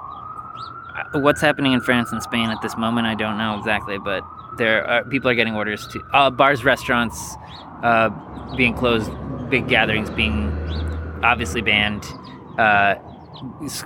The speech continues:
schools being closed, and people being told to not leave their house. And that seems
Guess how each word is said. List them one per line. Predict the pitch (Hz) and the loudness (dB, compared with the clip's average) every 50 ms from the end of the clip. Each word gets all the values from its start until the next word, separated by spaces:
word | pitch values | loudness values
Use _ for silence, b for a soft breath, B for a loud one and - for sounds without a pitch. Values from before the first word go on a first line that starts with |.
| - - | -8 -8
schools | - - 165 160 143 123 | -4 2 4 4 4 4
being | 123 135 123 117 | 2 0 0 0
closed, | - 120 117 113 113 110 107 104 98 - - - - | 0 2 2 4 4 4 2 0 -2 -6 -10 -6 0
and | 113 110 107 107 107 98 - | 2 4 4 4 0 -2 -4
people | 131 117 110 | -2 -4 -2
being | 101 117 107 104 95 | -2 0 -2 -2 0
told | 110 104 101 98 92 - | -2 -2 -2 -2 -4 -8
to | - 104 | -8 -2
not | 98 95 87 82 | 0 0 0 0
leave | 98 95 | -4 -6
their | 90 98 92 | -4 -4 -4
house. | - - 65 - - - - - | -4 -4 -6 -6 -8 -10 -10 -6
And | 110 110 110 | -4 0 0
that | 117 113 | 0 0
seems | - - - 127 120 117 113 107 101 - - | -2 0 2 4 4 4 2 -2 -4 -8 -10